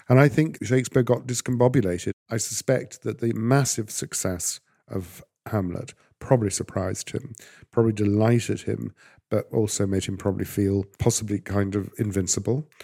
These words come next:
And he's got to do something to eclipse it. And, you know, as we know, there are a lot of people who have one big success early on and, and never repeat it,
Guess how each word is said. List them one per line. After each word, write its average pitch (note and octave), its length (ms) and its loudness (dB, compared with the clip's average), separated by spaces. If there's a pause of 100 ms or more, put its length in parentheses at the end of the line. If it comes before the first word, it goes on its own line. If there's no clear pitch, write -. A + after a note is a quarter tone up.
(340)
And G#2 640 0
he's G#2+ 120 0
got - 180 4
to - 80 -10
do G2+ 120 0
something F#2+ 600 0
to F#2+ 520 -2
eclipse - 400 0
it. B2+ 240 0 (640)
And, G2 480 -2 (120)
you A2+ 100 4
know, F#2+ 100 2
as F#2+ 180 0
we G#2 80 4
know, F#2+ 160 4
there F#2 100 4
are F#2 40 4
a F#2 60 6
lot F#2 160 0
of F2+ 80 -2
people F#2+ 360 0
who F#2+ 200 0
have F#2 160 2
one F#2 240 2
big F2 160 -2
success - 420 -2
early F#2 300 0
on F2+ 160 0
and, F#2 200 -4 (360)
and F#2+ 100 2
never F#2 240 2
repeat A2 460 0
it, - 260 -4